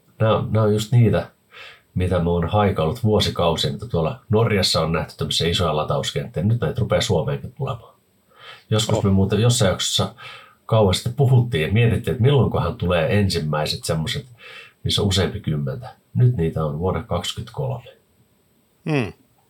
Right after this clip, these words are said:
Speaker 1: Näin se maailma kehittyy.
Speaker 2: Kyllä. Ja ehkä siihen on hyvä päättää sitten jakso numero satakahdeksankymmentä.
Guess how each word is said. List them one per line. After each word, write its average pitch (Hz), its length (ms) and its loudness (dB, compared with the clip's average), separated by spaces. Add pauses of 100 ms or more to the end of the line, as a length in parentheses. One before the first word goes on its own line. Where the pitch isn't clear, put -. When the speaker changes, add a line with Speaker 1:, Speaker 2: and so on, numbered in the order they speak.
(200)
Speaker 1:
Näin 123 140 2
se 95 80 0
maailma 98 280 0
kehittyy. - 500 -4 (360)
Speaker 2:
Kyllä. 110 320 -2 (1120)
Ja 180 240 2 (100)
ehkä 156 300 0
siihen 151 500 0 (380)
on 143 280 -4 (120)
hyvä 156 260 0
päättää 123 560 0
sitten 120 240 -4
jakso 123 360 -2
numero 107 380 -4
satakahdeksankymmentä. 104 1500 -4